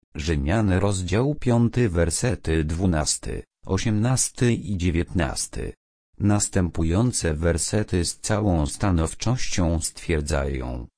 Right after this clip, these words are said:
że Jezus Chrystus, jako Zbawiciel świata, umarł za wszystkich, za każdego człowieka. Pierwszy Tymoteusza rozdział drugi, wersety piąty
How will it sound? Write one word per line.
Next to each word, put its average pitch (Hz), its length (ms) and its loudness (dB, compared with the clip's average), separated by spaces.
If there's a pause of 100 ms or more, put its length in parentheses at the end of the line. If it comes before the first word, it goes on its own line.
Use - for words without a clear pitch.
(100)
że 104 320 2
Jezus 107 500 0
Chrystus, - 840 -4 (220)
jako 120 440 0
Zbawiciel 92 720 0
świata, 90 640 -2 (280)
umarł 127 540 2
za 78 220 0
wszystkich, - 800 -6 (220)
za 87 320 0
każdego 85 600 0
człowieka. 67 880 -2 (220)
Pierwszy 127 600 0
Tymoteusza 85 800 0
rozdział 92 600 2
drugi, 98 480 0
wersety 85 640 0
piąty 113 640 2